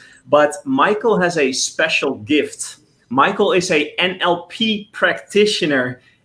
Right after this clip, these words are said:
and he is here to talk to us about the power of the brain and how to create wealth and abundance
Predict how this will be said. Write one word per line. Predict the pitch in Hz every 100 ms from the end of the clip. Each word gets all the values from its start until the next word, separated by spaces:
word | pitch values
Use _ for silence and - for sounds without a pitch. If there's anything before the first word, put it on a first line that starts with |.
| _
and | 151 151 147
he | - 175 190 180
is | 165 -
here | - 190 180 -
to | 151
talk | - - 196 226 -
to | 202
us | 180 170 - - - -
about | 143 165 165 160 165 - _
the | 127 143 -
power | - - 196 247 247 240 233 -
of | 190 -
the | 147
brain | 127 131 151 151 123 113 104 - _ -
and | 139
how | - 180 220
to | 233 240
create | - 202 180 147 135 107
wealth | 127 151 202 -
and | 175 165
abundance | 131 110 151 170 139 120 120 - -